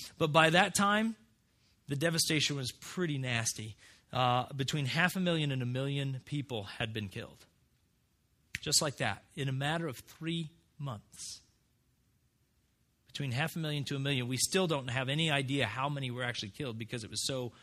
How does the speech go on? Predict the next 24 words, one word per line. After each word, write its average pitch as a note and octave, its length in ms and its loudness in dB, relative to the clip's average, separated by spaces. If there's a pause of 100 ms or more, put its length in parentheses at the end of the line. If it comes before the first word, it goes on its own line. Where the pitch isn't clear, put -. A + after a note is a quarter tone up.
(240)
widespread B2 600 0
and G#2+ 120 -8
crazy G2+ 440 -4 (260)
during A#2+ 180 -4
those A#2 220 -4
three A2+ 180 -8
months. G#2 460 -12 (920)
Here's G3+ 240 6
the B3+ 100 0
reason G3+ 320 4
I E3+ 80 6
tell D#3 300 2
you A#2+ 140 -2
that. G#2 220 -10 (1400)
We've C#3 100 -4
been D3+ 100 -2
talking F3 320 2
about D3 200 -2
forgiveness C#3 520 -4
and C3+ 80 -6
reconciliation. A2 920 -4 (340)
Well, B2+ 280 0 (440)
last D#3+ 460 8
year, A#2+ 220 2